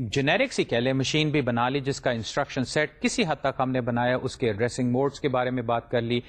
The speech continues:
وہ جو رجسٹرز ہیں ان کے بارے میں ہم نے بات کر لی۔ اب جہاں تک اسمبلی لینگویج جنریٹ کرنے کا معاملہ ہے اس میں اب ہم یہ کریں گے کہ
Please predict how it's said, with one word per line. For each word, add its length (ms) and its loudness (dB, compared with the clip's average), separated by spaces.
وہ 100 2
جو 140 2
رجسٹرز 580 0
ہیں 120 2
ان 180 0
کے 120 -2
بارے 200 0
میں 140 -2
ہم 140 0
نے 120 0
بات 280 -2
کر 100 2
لی۔ 200 -4
اب 160 0
جہاں 300 2
تک 220 0
اسمبلی 360 -2
لینگویج 400 2
جنریٹ 340 2
کرنے 220 0
کا 120 -4
معاملہ 300 2
ہے 220 0
اس 200 -2
میں 80 4
اب 160 0
ہم 140 -2
یہ 160 2
کریں 260 0
گے 120 0
کہ 100 -2